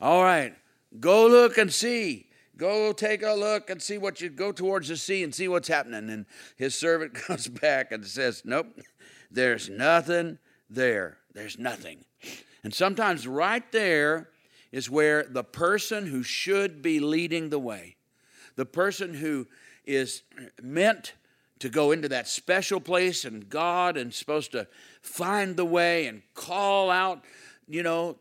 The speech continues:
to the, to, to, to God and call down the presence and just get this thing going in the church or community or maybe your family, or at least a personal move of God in you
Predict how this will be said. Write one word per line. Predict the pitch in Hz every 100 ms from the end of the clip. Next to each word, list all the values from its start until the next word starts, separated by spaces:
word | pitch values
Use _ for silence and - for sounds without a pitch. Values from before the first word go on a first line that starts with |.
| -
to | 151
the, | 123 113 - _
to, | - 147 123 _
to, | - 143 120 -
to | 127
God | 113 165 170 170 160
and | 127 113
call | - 170 196
down | 160 131 165 185 185 180 170 - -
the | 143
presence | - 160 170 151 160 135
and |
just | 135 151 117
get | 226 -
this | 196 160
thing | - 180 175
going | 156 170 151
in | 131 120
the |
church | 120 147 170 160 135
or | 113 - - -
community | 139 175 170 151
or |
maybe | 117 139 135
your | 127
family, | 156 151 147 147 135 _ - - _ _ _ _
or | 160 147
at | - 147
least | 156 196 180 -
a | 131
personal | - - 180 196 - 202 185 180 180 151 _ _ _
move | 131 180 233 202
of | 190
God | 156 170 160
in | 156 147
you | 214 202 143